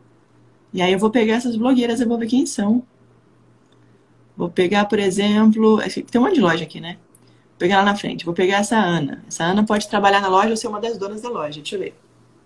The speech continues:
Publicitária. Fundadora da As-, A S B Assessoria Digital. Provavelmente ela presta assessoria pra Morana, tá? Vamos pegar um outro?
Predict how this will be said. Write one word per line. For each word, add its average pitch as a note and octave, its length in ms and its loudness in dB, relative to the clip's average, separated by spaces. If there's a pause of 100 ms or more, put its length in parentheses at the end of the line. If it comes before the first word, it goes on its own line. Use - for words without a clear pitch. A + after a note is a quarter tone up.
(800)
Publicitária. G3+ 920 4 (540)
Fundadora B3 580 2
da A3+ 440 0 (180)
As-, A#3 880 0
A G3 160 0
S G#3 260 -4
B F#3 200 4
Assessoria G3 420 -2
Digital. F#3 400 -6
Provavelmente G3 720 0
ela G#3+ 180 2
presta F3 540 0
assessoria F#3 580 -2
pra G3 380 2 (340)
Morana, F3+ 520 -2 (140)
tá? A3 300 4 (800)
Vamos A#3+ 180 4
pegar A#3 320 2
um A3 60 2
outro? - 380 2